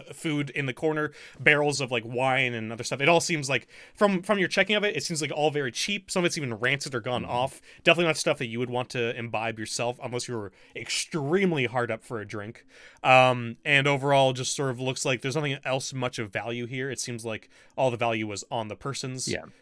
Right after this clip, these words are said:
Speaker 1: Um, that seems like they probably just held on to whatever treasures they found. Um, but other than that, it looks like it's pretty, uh, barren.
Speaker 2: We'll ch-,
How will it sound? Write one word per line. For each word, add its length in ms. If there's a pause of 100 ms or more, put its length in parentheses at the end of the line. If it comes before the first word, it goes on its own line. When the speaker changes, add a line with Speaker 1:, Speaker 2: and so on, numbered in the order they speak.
(140)
Speaker 1:
Um, 260
that 160
seems 140
like 80
they 80
probably 200
just 160
held 280
on 140
to 120
whatever 300
treasures 340
they 140
found. 400 (460)
Um, 320
but 180
other 180
than 100
that, 220
it 80
looks 300
like 120
it's 220
pretty, 720
uh, 380
barren. 380 (800)
Speaker 2:
We'll 600 (100)
ch-, 220